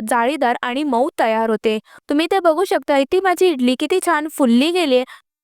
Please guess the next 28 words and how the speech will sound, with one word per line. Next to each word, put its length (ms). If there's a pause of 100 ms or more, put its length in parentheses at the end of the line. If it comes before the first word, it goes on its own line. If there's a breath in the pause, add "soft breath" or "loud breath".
(180)
मऊ, 400
लुसलुशीत, 800
जाळीदार, 640 (300)
पांढरी 360
शुभ्र 300
इडली 320 (120)
तयार 320
झालीये. 400 (420 loud breath)
सगळ्या 340
इडल्या 420
इडली 280
पात्रातनं 560
काढून 380
घ्यायच्या 360
आहेत. 120 (480)
अशा 300
पद्धतीमध्ये 680
इडली 220
केली 340
की 120
ती 160
पाच 300
ते 120
सहा 260 (100)
तास 300
सहज 400
मऊ 300
राहते, 400